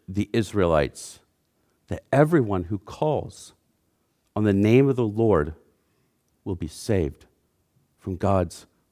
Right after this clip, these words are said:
righteous judgment of sin. Somehow, God would rescue a people. Somehow, God would save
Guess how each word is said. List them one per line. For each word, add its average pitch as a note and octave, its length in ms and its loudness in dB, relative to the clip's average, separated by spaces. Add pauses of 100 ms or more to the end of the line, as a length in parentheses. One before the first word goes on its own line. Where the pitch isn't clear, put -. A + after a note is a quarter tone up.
(100)
righteous F2 640 -8 (260)
judgment D2+ 500 -10 (320)
of - 120 -20
sin. D#2+ 300 -12 (1900)
Somehow, F2+ 840 -2 (1200)
God C3 280 2
would B2 200 -4
rescue G2 640 0 (240)
a - 80 -10
people. G#2 460 -6 (960)
Somehow, D#3+ 580 6
God B2+ 400 4
would B2 140 -4
save B2+ 520 -6